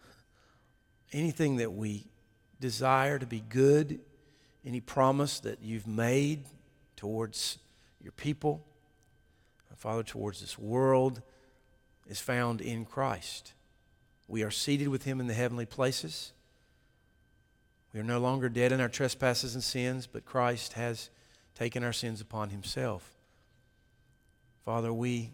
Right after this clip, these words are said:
are your, your children, and we give thanks today.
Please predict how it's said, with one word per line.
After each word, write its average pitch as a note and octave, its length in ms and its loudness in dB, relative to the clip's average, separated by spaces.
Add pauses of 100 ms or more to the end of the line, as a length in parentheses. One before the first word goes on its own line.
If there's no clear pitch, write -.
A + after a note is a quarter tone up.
(520)
are B2 140 -4
your, A2+ 300 -6 (680)
your - 120 -20
children, G#2+ 500 -2 (1800)
and A#2 220 -4
we C3+ 240 0
give B2 260 -2
thanks A2 400 -4
today. G2+ 400 -8